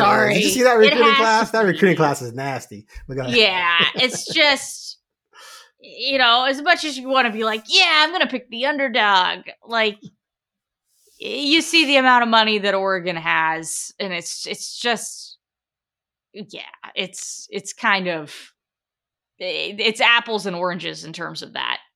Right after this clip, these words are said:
Speaker 1: So, um, hopefully, you
Speaker 2: Apples are
Speaker 1: know
Speaker 2: green and oranges are orange. Interesting.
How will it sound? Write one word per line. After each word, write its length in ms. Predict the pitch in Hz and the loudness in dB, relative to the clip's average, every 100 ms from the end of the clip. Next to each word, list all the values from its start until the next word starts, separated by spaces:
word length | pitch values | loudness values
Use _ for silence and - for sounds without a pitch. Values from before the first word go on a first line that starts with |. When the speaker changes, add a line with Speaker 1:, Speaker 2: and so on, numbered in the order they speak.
| - | -18
Speaker 1:
So, 600 | - 220 185 170 165 165 - _ _ _ _ | -10 -2 0 0 -4 -10 -20 _ _ _ _
um, 360 | 196 185 180 - | -6 -4 -6 -8
hopefully, 680 | 196 226 226 226 233 254 254 | -6 -6 -6 -6 -4 -4 -4
you 100 | 240 - | -6 -4
Speaker 2:
Apples 280 | 151 160 | -4 0
are 40 | 160 | 0
Speaker 1:
know 60 | 151 | 2
Speaker 2:
green 240 | 170 202 | 2 2
and 100 | 160 | 0
oranges 400 | 151 165 165 170 | -2 -2 -4 -4
are 180 | 175 175 | -4 -4
orange. 460 | 185 233 104 - _ - | -8 -12 -14 -18 _ -18
Interesting. 400 | 202 190 98 | -16 -18 -20